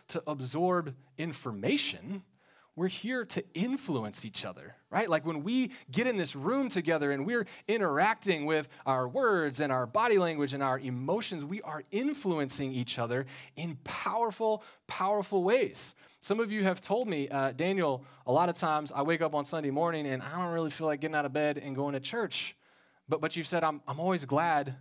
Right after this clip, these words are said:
when I make myself and, and I get here. And I always feel better afterwards." Why, why is that? Well, there are spiritual reasons, but this is part of why. You show up in this room, you interact with these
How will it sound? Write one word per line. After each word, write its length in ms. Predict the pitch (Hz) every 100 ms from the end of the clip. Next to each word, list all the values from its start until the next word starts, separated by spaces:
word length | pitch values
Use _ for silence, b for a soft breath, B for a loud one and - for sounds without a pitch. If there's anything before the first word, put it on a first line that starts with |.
| -
when 160 | 139 139
I 80 |
make 180 | 131 147
myself 680 | 143 131 139 127 110 - - _
and, 140 | 117 117
and 140 | 117
I 80 | 113
get 180 | 135 147
here. 380 | 113 101 - _ b b
And 100 | 127
I 60 | -
always 380 | 165 175 147
feel 240 | - 160 143
better 220 | 135 127
afterwards." 540 | 131 139 - 101 95
Why, 220 | 113 143 123
why 220 | 135 139
is 240 | 135 131
that? 260 | 95 85 -
Well, 120 | 131
there 160 | 135 123
are 40 |
spiritual 480 | 123 185 220 - 135
reasons, 440 | 107 98 156 - B B B
but 160 | 139 135
this 160 | 196
is 80 | 185
part 240 | - 147
of 100 | 170
why. 360 | 147 220 226 104 _ b b b
You 180 | 147
show 220 | 143 185 202
up 120 | 190
in 80 | 180
this 180 | 165
room, 260 | 143 185 226
you 120 | 139
interact 540 | 160 185 180 147 185 175
with 100 | 156
these 240 | 175 151